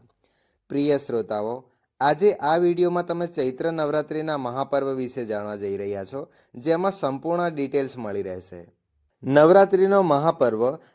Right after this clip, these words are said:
આ વખતે કેટલા દિવસનો રહેશે? અષ્ટમી અને નવમી તિથિ ક્યારે રહેશે? નવરાત્રિની દરેક તિથિની શરૂઆત અને સમાપ્તિ ક્યારે થશે?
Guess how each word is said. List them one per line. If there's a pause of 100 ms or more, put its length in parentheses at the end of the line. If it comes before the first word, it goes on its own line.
(120)
આ
વખતે
કેટલા
દિવસનો
રહેશે? (560)
અષ્ટમી (200)
અને
નવમી
તિથિ
ક્યારે
રહેશે? (440)
નવરાત્રિની
દરેક
તિથિની
શરૂઆત
અને
સમાપ્તિ
ક્યારે
થશે?